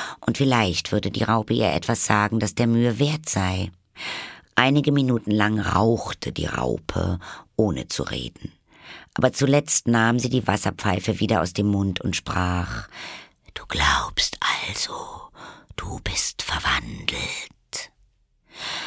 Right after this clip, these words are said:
Ich fürchte es fast, Raupe, sagte Alice. Ich kann die Sachen nicht behalten wie sonst, und ich werde alle zehn Minuten größer oder kleiner.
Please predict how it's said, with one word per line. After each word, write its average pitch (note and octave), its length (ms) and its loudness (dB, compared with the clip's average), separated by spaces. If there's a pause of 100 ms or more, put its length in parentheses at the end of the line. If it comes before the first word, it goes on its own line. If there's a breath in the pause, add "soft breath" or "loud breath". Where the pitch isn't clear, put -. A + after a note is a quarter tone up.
(120)
Ich D#3 200 2
fürchte F3 520 4
es - 160 2
fast, - 420 0
Raupe, G#2+ 440 2 (320 loud breath)
sagte F2+ 460 0
Alice. F2+ 320 0 (460 loud breath)
Ich D#3 160 2
kann D3+ 260 2
die D3 120 4
Sachen C3+ 400 2
nicht C3 260 0
behalten A2 600 2
wie A#2 80 0
sonst, - 540 0 (340 loud breath)
und - 140 2
ich C3 140 2
werde D3 360 6
alle C#3 180 4
zehn D3+ 300 4
Minuten D3 380 4
größer B2+ 580 4
oder C#3 180 4
kleiner. D#3 680 2